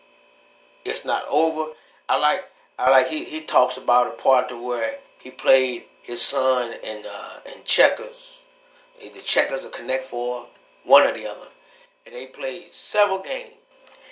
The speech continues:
And, <laughs> and, uh,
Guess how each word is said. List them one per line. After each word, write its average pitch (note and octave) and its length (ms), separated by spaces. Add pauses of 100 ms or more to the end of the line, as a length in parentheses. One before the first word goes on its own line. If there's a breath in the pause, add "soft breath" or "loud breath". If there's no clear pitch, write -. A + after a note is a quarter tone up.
(420 loud breath)
And, A2 300 (800)
<laughs> - 40 (1000 loud breath)
and, G#2+ 160
uh, - 260